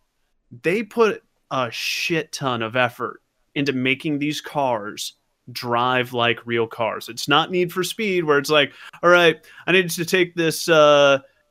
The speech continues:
ninety-five degree turn to the left, so I'm just gonna slam my steering wheel and just gas it."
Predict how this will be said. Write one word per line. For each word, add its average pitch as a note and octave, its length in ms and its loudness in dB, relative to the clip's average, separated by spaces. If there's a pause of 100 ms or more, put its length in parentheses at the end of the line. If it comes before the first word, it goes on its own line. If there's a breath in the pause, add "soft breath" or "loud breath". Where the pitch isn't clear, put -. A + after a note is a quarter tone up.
(120)
ninety-five F3 580 4
degree D#3+ 600 -2 (240)
turn D#3+ 340 2
to D#3 140 -4
the C#3+ 100 0
left, D3+ 400 4
so D3+ 140 -2
I'm D#3+ 100 -2
just E3 160 -4
gonna D3+ 240 2
slam E3 640 -2
my D3 120 -2
steering E3 520 -2
wheel C3+ 240 -2
and C3 100 -4
just B2+ 260 -2 (680)
gas E3 420 2
it." C3 240 0